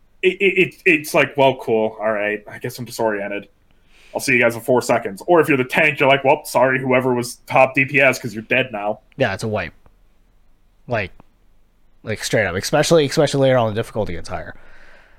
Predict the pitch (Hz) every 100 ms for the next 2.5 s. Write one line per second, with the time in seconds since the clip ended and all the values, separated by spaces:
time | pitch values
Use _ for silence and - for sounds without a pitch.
0 | - _ - 220 208 139 170 139 139 -
1 | 151 156 143 127 143 151 143 147 135 127
2 | 120 107 110 -